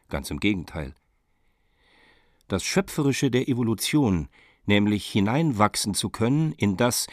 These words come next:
wie Erich Kästner es einmal ausdrückte,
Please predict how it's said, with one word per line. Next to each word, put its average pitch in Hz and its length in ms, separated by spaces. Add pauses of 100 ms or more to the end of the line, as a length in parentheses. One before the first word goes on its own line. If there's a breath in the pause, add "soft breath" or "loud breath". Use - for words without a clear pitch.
(320 loud breath)
wie 95 360
Erich 90 220
Kästner 101 400
es 87 120
einmal 90 300
ausdrückte, 98 720